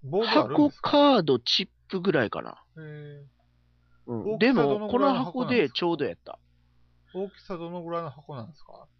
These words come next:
Speaker 2: 大きさ？ちょっと待ってや。えっとね。
Speaker 1: 手のひらサイズ？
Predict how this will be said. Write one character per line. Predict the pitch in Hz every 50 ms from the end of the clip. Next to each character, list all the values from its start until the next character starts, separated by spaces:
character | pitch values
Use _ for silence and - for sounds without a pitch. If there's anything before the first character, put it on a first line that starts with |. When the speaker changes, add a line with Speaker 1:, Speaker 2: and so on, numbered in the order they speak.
| _ _ _ _ _ _ _ _ _ _ _ _ _ _ _ _ - -
Speaker 2:
大 | 151 156 175 185
き | - -
さ？ | - - 196 175 175 190 - -
ち | - -
ょ | -
っ | -
と | 127
待 | 110 107 104
っ | _
て | - -
や。 | 98 117 120 120 - - - -
え | 120 117
っ | 113
と | - - - 117
ね。 | 113 107 104 95 90 85 - -
Speaker 1:
手 | - 208
の | 196 196 190
ひ | - - 190
ら | 175 175 160
サ | - - 180
イ | 143 110
ズ？ | 104 110 110 113 - -